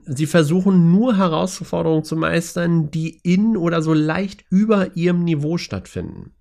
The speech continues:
Sie sind keine übermütigen Stuntmans <laughs> oder Stuntwoman, die überall runterspringen wollen, sich fallen lassen oder, ähm,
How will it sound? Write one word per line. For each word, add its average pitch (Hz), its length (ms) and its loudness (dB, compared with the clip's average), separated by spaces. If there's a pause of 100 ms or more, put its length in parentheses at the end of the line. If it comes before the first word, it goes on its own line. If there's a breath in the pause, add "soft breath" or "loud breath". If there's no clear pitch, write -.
(880 soft breath)
Sie 123 60 -4
sind 156 240 4
keine 156 600 4 (280 soft breath)
übermütigen 151 600 2
Stuntmans 110 920 -4 (260 loud breath)
<laughs> - 240 -20
oder 110 240 -2
Stuntwoman, 117 760 0 (420 loud breath)
die 147 160 0
überall 175 840 4
runterspringen 170 1040 0
wollen, 156 300 2
sich 139 180 -2
fallen 151 420 0
lassen 156 680 0
oder, 143 880 -4
ähm, 131 640 -6